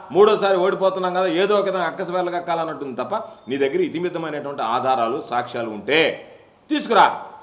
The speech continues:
చూపించేదిగో నా దగ్గర ఆధారాలు. నువ్వు చెప్పావు పాస్‌పోర్ట్ ఉందని,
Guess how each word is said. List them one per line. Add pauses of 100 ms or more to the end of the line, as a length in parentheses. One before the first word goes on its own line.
చూపించేదిగో
నా
దగ్గర
ఆధారాలు.
నువ్వు
చెప్పావు
పాస్‌పోర్ట్
ఉందని,